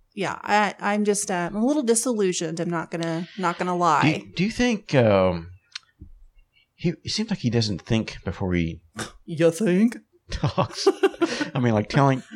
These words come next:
Speaker 2: telling, uh,
Speaker 1: Well, I don't
Speaker 2: uh,
Speaker 1: know, Kev. I'm too scared to figure out
Speaker 2: You're
Speaker 1: how
Speaker 2: too
Speaker 1: to, I'm too, I'm too stupid to figure out.
Speaker 2: you're
Speaker 1: So I
Speaker 2: too
Speaker 1: can't even talk right. I'm so stupid.
Speaker 2: You're too scared.
Speaker 1: <laughs>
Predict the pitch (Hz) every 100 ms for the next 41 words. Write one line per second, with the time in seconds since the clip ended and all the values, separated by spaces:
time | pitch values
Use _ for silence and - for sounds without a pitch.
0 | - - - - 143 135 113 101 92 90
1 | 85 82 82 - - 233 233 302 311 262
2 | 302 330 285 233 240 285 311 - 226 320
3 | 320 262 - 240 285 285 269 269 285 262
4 | 269 294 269 269 - - 233 262 247 220
5 | 240 254 220 240 165 330 262 220 233 220
6 | 226 226 220 254 131 - _ - - 311
7 | 277 240 220 254 254 233 196 185 190 185
8 | - 185 165 123 - 135 123 - 139 415
9 | - - _ _